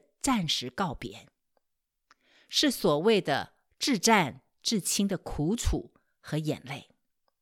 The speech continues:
当一个基督徒的灵魂离开他的身体以后，立刻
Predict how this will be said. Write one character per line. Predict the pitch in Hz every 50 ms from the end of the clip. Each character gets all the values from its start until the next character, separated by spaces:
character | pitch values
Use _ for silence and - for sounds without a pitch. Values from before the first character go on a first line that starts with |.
| _ _ _ _ _ _ _ _ _ _ _ _ _ _ _ _ _ _ _ _ _ _ _ _ _ _ _ _
当 | - 185 190
一 | 180 175
个 | - 165
基 | - - 180
督 | 170 175
徒 | 170 - 151
的 | - 139
灵 | 135 131 135 139 156
魂 | 170 - 135 135 135 139 151 - -
离 | 151 165
开 | 170 - 202 196
他 | 214 214
的 | 185 170
身 | - - - 247 262
体 | 269 - - 208
以 | - -
后， | - - - - 156 - - - _ _ _ _ _ _ _ _ _ _ _ _ _ _ _ _
立 | 247 320 311 240 180
刻 | - - - 240 196 - - -